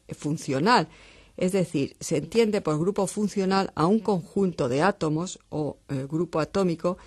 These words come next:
que está, eh, metido o inserto en la cadena hidrocarbonada de un compuesto orgánico y que por, eh, sus características de reactividad define el comportamiento químico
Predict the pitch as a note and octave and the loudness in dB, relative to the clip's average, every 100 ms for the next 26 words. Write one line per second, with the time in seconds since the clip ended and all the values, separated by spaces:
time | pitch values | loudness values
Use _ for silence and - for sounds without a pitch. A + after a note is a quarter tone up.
0 | - - _ - D#3+ - A#3 A#3 - - | -20 -20 _ -4 -4 0 2 2 2 -2
1 | D#3+ D3+ D3+ D3 D3 - A3 A3+ F#3 E3 | 0 2 0 -2 -4 -2 0 2 4 2
2 | C3 - G#3 G#3 E3+ E3 D3+ D3 D3 F3+ | 0 0 0 2 0 0 0 -2 0 2
3 | G3 - E3 D#3 D3 D3+ D3 D3 E3+ F3+ | 2 0 -2 -2 0 -2 -2 0 0 0
4 | F#3 D3+ D3+ D3 D#3 D3+ D3+ D3 D3 G3 | 0 -2 -4 -4 -2 -2 -2 -2 0 2
5 | G#3+ - D3+ - - - - _ _ - | 2 2 -2 -4 -14 -20 -20 _ _ -4
6 | A#3+ G3+ F3+ D#3+ D#3+ - D#3 D3+ D3+ C#3+ | 0 0 2 2 2 0 -2 0 -2 -4
7 | G2+ - - - F3 - F3 D#3 D#3 E3 | -6 -10 -8 -4 -4 -2 -2 -2 -2 -4
8 | G3+ - A3+ A3 G3 F#3+ F3+ F3 E3+ G3 | -4 -4 -2 0 0 0 0 0 -2 -2
9 | G3 G3 G3+ - D3+ D#3+ D#3 - A3 G#3 | 0 0 0 -6 -2 0 0 0 2 4
10 | G3+ - D#3+ D3 D3+ C3+ D3 D#3 D#3 F3 | 2 -2 -4 -2 -4 -2 -4 -2 -2 0
11 | F3 F#3 - F3+ F3 - F#3+ | 0 -2 -2 -2 -2 -2 -4